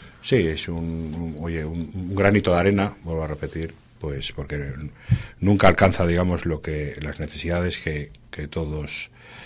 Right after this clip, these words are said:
sabemos que, que son necesarias a, a mucha gente, pero bueno,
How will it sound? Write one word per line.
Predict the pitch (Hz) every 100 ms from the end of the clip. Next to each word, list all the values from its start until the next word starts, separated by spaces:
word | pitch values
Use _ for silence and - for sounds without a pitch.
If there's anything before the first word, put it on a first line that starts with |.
| -
sabemos | - 90 82 80
que, | - 76
que | 78
son | 76 82
necesarias | 82 76 87 78 87 - -
a, | 76 71 65
a |
mucha | 80 80 80
gente, | - 85 90 104
pero | 76
bueno, | 85 85